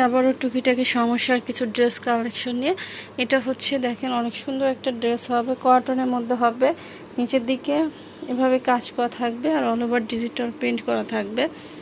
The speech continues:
এটা ব্যাক পার্ট, নিচে হাতার কাপড়, জামাটা ফ্রেশ হবে। এটা হবে সালোয়ারটা, সালোয়ারটাও ফ্রেশ হবে। এটা হবে ওড়নাটা, দেখেন ওড়নার দুই সাইডে হচ্ছে অনেক গর্জিয়াসভাবে কাজ করা আর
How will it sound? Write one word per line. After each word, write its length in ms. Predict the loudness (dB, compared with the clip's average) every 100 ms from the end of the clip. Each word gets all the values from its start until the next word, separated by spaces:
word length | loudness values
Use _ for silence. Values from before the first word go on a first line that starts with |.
| -16 -18 -18 -16 -8 -4
এটা 140 | -2 2
ব্যাক 180 | 2 2 0
পার্ট, 220 | 0 0 -2 -8 -4
নিচে 200 | -4 -2 -2
হাতার 260 | -4 -4 -2
কাপড়, 280 | -4 -2 -2 2
জামাটা 360 | 2 2 0 0
ফ্রেশ 240 | 0 0 2 0
হবে। 200 | 2 2 0 -10 -18 -18 -18 -18 -18 -18 -18 -18 -18 -8 -2
এটা 140 | 2 6
হবে 200 | 6 6 4 6
সালোয়ারটা, 640 | 6 6 6 4 2 4 2 0 -16 -8 0
সালোয়ারটাও 480 | 2 2 2 0 2
ফ্রেশ 220 | 2 2 2
হবে। 240 | 0 2 2 2 -4 -18 -18 -18 -18 -16 -16 -16 -16 -16 -2 4
এটা 160 | 6 8
হবে 200 | 8 10 10 10
ওড়নাটা, 400 | 8 6 6 6 6
দেখেন 300 | 6 4 2 4
ওড়নার 260 | 4 4 4
দুই 120 | 2 4
সাইডে 260 | 4 4 4
হচ্ছে 220 | 2 0 2 2
অনেক 140 | 2 4
গর্জিয়াসভাবে 640 | 4 4 0 0 2 2 4
কাজ 140 | 2 2 0
করা 200 | 2 6
আর 80 | 6